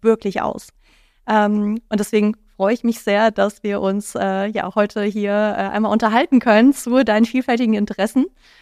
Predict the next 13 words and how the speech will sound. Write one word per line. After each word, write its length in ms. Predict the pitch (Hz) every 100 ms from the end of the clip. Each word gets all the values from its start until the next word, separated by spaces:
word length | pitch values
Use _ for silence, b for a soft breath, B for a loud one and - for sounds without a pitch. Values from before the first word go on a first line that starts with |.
| b
Und 300 | 214 226 226 -
stell 240 | - 269
dich 120 | 311
vielleicht, 440 | 269 240 247 240 -
äh, 300 | 214 220 220
unseren 400 | 208 214 202 202
Hörerinnen 420 | 202 214 208 214
und 160 | 190 202
Hörern 280 | 190 196
einfach 260 | 202 190 196
mal 120 | 202
kurz 240 | - 202 -
vor. 320 | 190 202